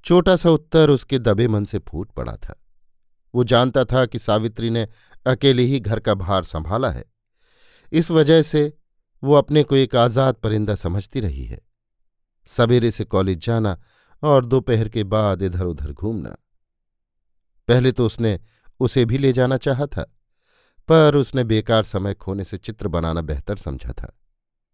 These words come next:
फिर क्लबों, गोष्ठियों और बैठकों में जाने से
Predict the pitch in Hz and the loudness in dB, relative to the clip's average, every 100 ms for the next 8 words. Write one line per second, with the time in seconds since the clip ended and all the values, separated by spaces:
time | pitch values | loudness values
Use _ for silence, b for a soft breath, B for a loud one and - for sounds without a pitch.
0 | _ _ 123 104 - 117 110 101 104 92 | _ _ -4 -4 -4 0 2 2 -2 -2
1 | 107 107 - - 104 98 95 - _ _ | -2 -2 -6 -6 -4 -4 -6 -8 _ _
2 | _ _ 98 123 113 - 104 95 98 95 | _ _ 2 2 2 0 -2 -2 -4 -4
3 | 90 85 69 | -6 -10 -12